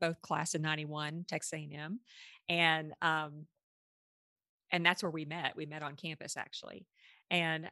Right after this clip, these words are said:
um, both, uh, business majors. I was a marketing major. He was accounting major. So I guess Mays Business School, which we're very involved with there. Um, but we have three children. We have Taylor, Ryan,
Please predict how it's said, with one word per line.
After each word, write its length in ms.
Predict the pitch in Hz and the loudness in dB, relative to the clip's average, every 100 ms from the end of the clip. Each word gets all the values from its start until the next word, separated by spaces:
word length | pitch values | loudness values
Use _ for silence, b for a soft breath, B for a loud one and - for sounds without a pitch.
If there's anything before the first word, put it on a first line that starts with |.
| - | -6
um, 380 | 165 156 151 147 _ 185 175 | -6 -6 -10 -14 _ -20 0
both, 260 | 185 180 - - - _ - - - - | 4 4 2 -10 -20 _ -14 -10 -8 -2
uh, 200 | 170 156 147 | 0 0 0
business 320 | 190 170 180 - | 0 2 0 0
majors. 340 | 160 170 160 | -2 -2 -4
I 80 | 156 | -4
was 140 | 151 | -4
a 40 | 147 | -4
marketing 380 | 151 151 156 | -4 -4 -4
major. 360 | 143 139 147 143 | -6 -6 -4 -6
He 180 | 156 151 | -4 -4
was 280 | 147 139 - | -4 -6 -6
accounting 420 | - 151 147 139 | -4 -4 -4 -8
major. 340 | - - 147 | -10 -6 -6
So 280 | 160 151 139 | -4 -4 -4
I 80 | 147 | -4
guess 180 | 151 - | -4 -4
Mays 240 | 156 147 | -4 -4
Business 320 | 143 147 151 | -4 -6 -4
School, 380 | - - 143 165 | -4 -2 -4 -4
which 140 | 160 - | -4 -10
we're 60 | 151 | -10
very 260 | 151 147 | -8 -8
involved 360 | 147 151 139 - | -8 -8 -8 -6
with 160 | 156 - - | -4 -4 -2
there. 240 | 160 233 - B B B B | -4 -4 -10 B B B B
Um, 360 | 196 175 165 - | 6 6 4 -2
but 240 | 208 180 - _ _ _ _ _ _ _ _ _ _ _ 185 | 0 0 0 _ _ _ _ _ _ _ _ _ _ _ -2
we 180 | 208 208 | 2 4
have 380 | 185 175 180 - - - | 4 4 0 -6 -18 -6
three 180 | 190 190 | -2 0
children. 480 | - 180 170 170 175 | 0 -2 -2 -4 -6
We 140 | 175 | -6
have 240 | 180 160 - | -6 -8 -4
Taylor, 580 | 185 165 165 165 170 - | -2 -2 -2 -6 -10 -4
Ryan, 680 | 165 156 156 156 156 165 | -2 -2 -4 -8 -10 -12